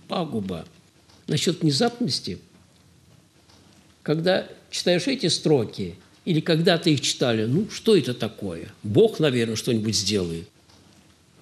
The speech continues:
Берём сейчас научную литературу, читаем, Господи, что пишут наши учёные? Глобальная катастрофа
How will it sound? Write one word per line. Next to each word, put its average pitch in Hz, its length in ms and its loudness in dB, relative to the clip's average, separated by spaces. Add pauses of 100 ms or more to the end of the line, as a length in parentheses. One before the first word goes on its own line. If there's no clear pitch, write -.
(300)
Берём 220 460 4
сейчас 220 420 2
научную 214 560 2
литературу, 233 960 2 (720)
читаем, 202 800 0
Господи, 175 840 -2 (840)
что - 220 4
пишут 175 360 0
наши 202 220 4
учёные? 202 680 4 (1120)
Глобальная 147 960 2
катастрофа 156 840 -2